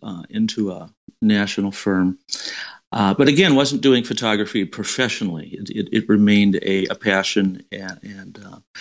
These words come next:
uh, exhibited occasionally, uh, in call for entries and, and little one-man shows. But I, I really kept it alive.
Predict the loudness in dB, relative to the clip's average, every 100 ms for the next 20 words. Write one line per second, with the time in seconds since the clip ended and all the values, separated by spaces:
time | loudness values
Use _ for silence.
0 | -14 -14 -18 -20 _ -10 2 4 8 8
1 | 8 6 4 4 4 2 0 -2 -4 _
2 | -20 -20 -20 -20 _ -10 -8 -8 -10 -2
3 | -2 2 2 2 4 4 4 6 6 6
4 | 4 2 2 4 4 4 4 2 2 0
5 | 2 2 2 2 2 4 6 6 4 0
6 | -2 0 2 2 -2 -6 -10